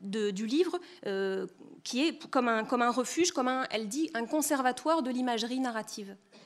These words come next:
Et, euh, ce travail-là de, de mémoire, euh, elle, elle le, elle le confère vraiment au, au livre, au livre pour enfants chargé de transmettre à l'enfant un passé iconique, dit-elle. Voilà,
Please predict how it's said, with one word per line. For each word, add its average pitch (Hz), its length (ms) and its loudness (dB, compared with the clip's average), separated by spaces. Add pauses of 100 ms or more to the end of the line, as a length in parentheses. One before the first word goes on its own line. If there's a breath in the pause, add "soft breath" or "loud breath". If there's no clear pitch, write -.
(840 loud breath)
Et, 196 220 -2
euh, 190 120 0
ce - 140 -6
travail-là 233 560 2
de, 220 220 0
de 196 180 -2
mémoire, 226 760 2
euh, 180 460 -4
elle, 202 240 -6
elle 208 200 -4
le, 196 560 0 (540 soft breath)
elle 233 140 4
le 240 120 4
confère 302 460 2
vraiment 247 440 2 (140)
au, 214 480 0
au 262 100 6
livre, 240 480 2
au 220 80 0
livre 233 240 2
pour 226 220 -6
enfants 214 260 0
chargé 254 380 0
de 226 80 -4
transmettre 233 500 -4
à 196 60 0
l'enfant 208 260 -2
un 226 140 0
passé 226 520 -2
iconique, 214 540 -6 (160)
dit-elle. 196 260 -16 (1120)
Voilà, 208 320 4